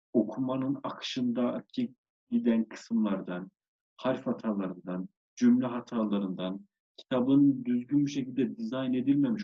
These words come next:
olması sebebiyle mecburen on üzerinden beş puan vermek zorunda kaldım. Yoksa birazcık daha, daha düzgün yazılmış olsaydı, cümleler birbirlerine kopuk olmamış olsaydı yüksek ihtimal çok daha fazla bir puanı hak etmiş olduğundan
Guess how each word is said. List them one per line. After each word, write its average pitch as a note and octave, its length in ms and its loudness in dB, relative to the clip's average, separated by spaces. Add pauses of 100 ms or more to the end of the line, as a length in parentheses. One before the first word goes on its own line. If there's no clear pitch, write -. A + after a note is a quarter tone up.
olması A#2 440 -2 (100)
sebebiyle A#2+ 480 0 (240)
mecburen A#2 640 0
on C3+ 160 0
üzerinden A#2 580 2 (480)
beş C#3+ 240 4
puan A2+ 280 -2
vermek G2 300 -2
zorunda G2 360 -6
kaldım. G2+ 380 -2 (260)
Yoksa C3+ 540 0 (260)
birazcık C#3 500 4
daha, A#2 300 2 (420)
daha B2 380 0
düzgün B2 420 0
yazılmış G#2 540 0
olsaydı, G2+ 680 -4 (380)
cümleler C3+ 480 4
birbirlerine B2+ 420 -2
kopuk - 380 -8
olmamış C3 400 0
olsaydı A2+ 400 -4
yüksek A#2+ 400 -6
ihtimal B2 320 -4
çok - 300 -12
daha A2 160 -4
fazla - 340 -4
bir G#3 160 -2
puanı A3+ 320 -6
hak G#3+ 260 -12
etmiş - 280 -16
olduğundan G#3+ 420 -4